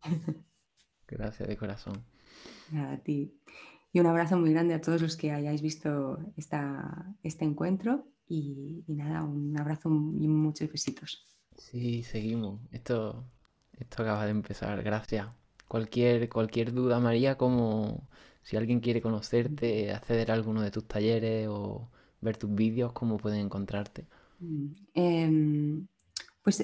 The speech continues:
Speaker 1: eh, tengo una web que se llama descubriendo un curso de milagros punto com y ahí es donde pongo todas las cosas que hago de, relacionadas con el curso.
Speaker 2: Ujú.
Speaker 1: Y, y bueno,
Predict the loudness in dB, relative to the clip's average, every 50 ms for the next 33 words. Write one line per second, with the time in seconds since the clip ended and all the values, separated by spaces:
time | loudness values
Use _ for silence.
0 | -4 -2 2 4 6 6 6 4 4 6 6 6 6 6 6 4 4 4 2 2
1 | 0 0 -2 0 0 2 2 2 4 4 4 2 2 0 -2 -4 2 2 2 2
2 | 2 -2 -2 -2 0 2 4 6 6 8 8 8 6 6 4 2 -2 -4 -4 0
3 | 2 2 4 4 6 6 6 6 4 2 2 0 -2 -4 -4 0 4 4 4 4
4 | 2 -2 0 0 2 2 2 2 0 -2 -8 _ _ _ 0 2 4 4 4 4
5 | 4 4 4 6 6 6 6 4 4 4 2 4 4 2 0 -4 _ _ _ _
6 | _ 0 0 0 2 0 -4 -4 -4 -4 -2 -2 -4 -2 -2 -2 -2 0 0 0
7 | -2 -2 -2 -4 -4 -6 -8 -10 -12 _ _ 0 0 0 2 2 2 2 2 0
8 | 0 -2 -2 -2 -2 -4 -4 -6 -6 -6 -6 -8 -10 -12 -14 -14 _ _ _ _
9 | _ _ -20 -18 -14 -12 -10 -10 -10 -12 -14 -14 -16 -18 _ _ _ 2 4 4
10 | 4 4 2 0 -2 -4 -6 -6 -8 -8 -8 -10 -14 -16 _ _ _ _ _ _
11 | _ _ _ _ -4 -4 -4 -4 -6 -8 -10 -12